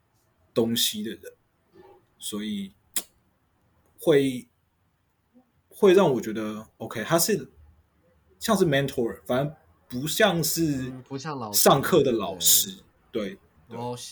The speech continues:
Speaker 2: 懂，懂，懂，懂。哦，原来是这种，
Speaker 1: 对。
Speaker 2: 这种感觉。
Speaker 1: 对，对，没错。
Speaker 2: 可以。那你觉得在学完 Tab 之后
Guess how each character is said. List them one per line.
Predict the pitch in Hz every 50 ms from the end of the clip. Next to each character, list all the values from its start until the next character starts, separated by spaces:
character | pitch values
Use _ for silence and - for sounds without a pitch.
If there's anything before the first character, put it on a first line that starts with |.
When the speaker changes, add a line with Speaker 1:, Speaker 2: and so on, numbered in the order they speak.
| - - _ _ _ - - _
Speaker 2:
懂， | - 120 113 107 107 104
懂， | 101 117 113 107 104
懂， | 107 107 107 107 92
懂。 | 101 104 95 - - -
哦， | - 120 123 135 143 143 147
原 | 139 135 127
来 | 131
是 | - - 147
这 | 135 139
种， | 135 - - 110
Speaker 1:
对。 | 95 - - - -
Speaker 2:
这 | - 143
种 | 123 120 110 107
感 | 117 101 - 104
觉。 | - - - - 87 107 120
Speaker 1:
对， | 127 104 95 95 - - _ _ _ _ _ _ _ _ _ _ _ -
对， | 113 107
没 | 101 92
错。 | 90 - - 104 98 95 98 _ _
Speaker 2:
可 | - 104 92
以。 | 98 101 92 87 - - - - _ _ _ _ _ _ - _ _ _ _ - - - _ _ _ _ - _ - - - _ _ -
那 | 185 175
你 | 151
觉 | 131 135 120
得 | 120 123
在 | 156 165
学 | - - 139 123
完 | 117 117 107
Tab | - - 139 127 110 107 104
之 | - 107 113
后 | 104 117 117 113 107 104 98 87 -